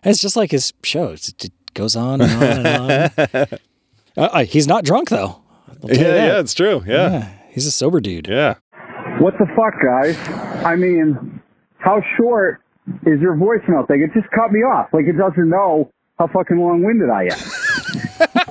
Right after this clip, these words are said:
Speaker 3: You should have a special setting that if you get a call from a main phone number, then you know it's me and you give me extended time.
Speaker 1: <laughs>
Speaker 3: All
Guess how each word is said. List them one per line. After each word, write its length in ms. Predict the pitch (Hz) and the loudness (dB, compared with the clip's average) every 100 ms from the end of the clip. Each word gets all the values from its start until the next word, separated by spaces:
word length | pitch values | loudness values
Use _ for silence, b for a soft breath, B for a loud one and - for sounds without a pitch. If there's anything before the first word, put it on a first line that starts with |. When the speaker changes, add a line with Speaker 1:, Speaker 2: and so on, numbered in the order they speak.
| 359 147 | -2 -2
Speaker 3:
You 120 | 190 - | -2 -2
should 100 | 196 | -2
have 360 | 175 185 190 180 | 0 0 0 0
a 160 | 151 - | -2 -2
special 380 | 202 190 190 147 - | -2 -2 -2 -2 -2
setting 280 | 202 175 151 | 0 0 0
that 120 | 147 | 0
if 240 | 165 156 | 0 0
you 100 | 170 | 0
get 120 | 165 160 | 0 0
a 80 | |
call 340 | - 185 170 - | 0 0 0 0
from 320 | 165 147 147 - | 0 0 0 0
a 80 | 135 | 0
main 440 | 131 147 156 147 - | 0 0 0 0 0
phone 180 | 208 170 | 0 0
number, 460 | 107 95 107 123 _ _ _ - | 0 0 -2 -2 _ _ _ -4
then 100 | 135 | 0
you 80 | 160 | 0
know 160 | 165 147 | 0 0
it's 120 | - | 0
me 400 | 165 180 160 139 _ - | 0 2 0 -2 _ -2
and 140 | 131 | 0
you 100 | 131 | 0
give 80 | 156 | 0
me 160 | 156 208 | 2 2
extended 440 | - 220 143 123 | 2 2 2 -2
time. 340 | 165 175 - 254 | 0 0 2 0
Speaker 1:
<laughs> 140 | |
Speaker 3:
All 100 | - | 0